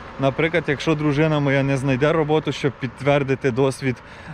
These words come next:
е, польський і поєднати його з роботою канадською, а просто є знання англійської, то дружина, наприклад, через два-три роки може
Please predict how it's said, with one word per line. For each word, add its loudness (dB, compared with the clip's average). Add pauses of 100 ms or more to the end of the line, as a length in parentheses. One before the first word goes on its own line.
е, 2
польський 0
і 2
поєднати 0
його 2 (300)
з -4
роботою 2
канадською, 0 (400)
а 4
просто 2
є 2
знання 0
англійської, 0
то 4 (760)
дружина, 4
наприклад, 0
через 2
два-три 2
роки 2
може 2